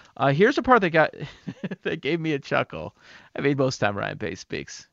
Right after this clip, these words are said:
you're gonna do that. I, we, see, we ended up getting a lot more than I thought we would out of today's, uh, Zoom press conferences with the general manager and the head coach.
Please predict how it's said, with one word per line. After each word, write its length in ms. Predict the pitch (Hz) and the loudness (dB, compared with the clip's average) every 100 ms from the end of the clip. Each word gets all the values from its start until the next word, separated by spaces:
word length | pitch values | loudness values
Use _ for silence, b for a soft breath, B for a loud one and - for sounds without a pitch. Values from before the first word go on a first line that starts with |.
| - | -6
you're 100 | 120 | -6
gonna 60 | |
do 180 | 98 92 | -4 -8
that. 240 | 90 87 - | -8 -4 2
I, 160 | 170 | 2
we, 140 | 202 381 - | 2 -4 -4
see, 220 | - 277 | -2 0
we 220 | 233 254 302 | 0 0 6
ended 260 | 311 294 | 6 8
up 140 | 262 190 | 6 6
getting 280 | 233 208 | 4 4
a 60 | 156 | 0
lot 420 | 120 156 208 - | 0 6 6 6
more 280 | 190 180 170 | 0 6 6
than 180 | 156 156 | 6 2
I 160 | 147 | 2
thought 320 | 151 135 143 - | 2 4 4 4
we 100 | 131 | -6
would 340 | 117 117 113 _ b b b - | -6 -8 -10 _ b b b 2
out 160 | 147 | 4
of 140 | 139 - | 4 -2
today's, 460 | 135 123 135 123 | -2 0 -2 -6
uh, 220 | 117 107 - | -6 -6 -6
Zoom 300 | 143 139 135 | -6 -4 -4
press 260 | - 139 - | 0 0 2
conferences 840 | - 127 120 120 113 120 113 107 - B B | 0 0 0 -8 -6 -6 -4 -6 -14 B B
with 140 | - | -2
the 100 | 131 | 0
general 360 | 131 131 131 127 | 2 2 2 2
manager 440 | 123 127 127 123 | 0 -2 -2 -2
and 100 | 120 | -2
the 80 | 110 | -2
head 200 | 120 104 | -2 -4
coach. 440 | - 110 69 - | -2 -2 -2 -12